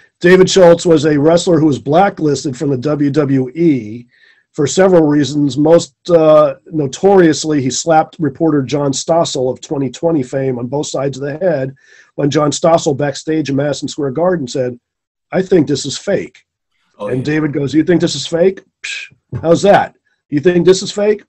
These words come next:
Speaker 1: Psh, how's that? That's a right hand slap. And, you know, Vince McMahon had to pay the insurance company a lot of money. And then David got,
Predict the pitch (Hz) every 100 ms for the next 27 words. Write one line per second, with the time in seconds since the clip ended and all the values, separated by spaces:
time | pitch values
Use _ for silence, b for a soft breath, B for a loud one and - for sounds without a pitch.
0 | _ - - 196 196 214 160 170 175 190
1 | 196 156 120 120 110 98 - B B B
2 | B B - 170 185 175 180 180 190 -
3 | 214 185 170 139 175 180 151 160 156 143
4 | 135 156 143 135 117 190 180 170 180 170
5 | 170 147 139 139 160 160 151 143 147 139
6 | 156 170 160 151 147 147 147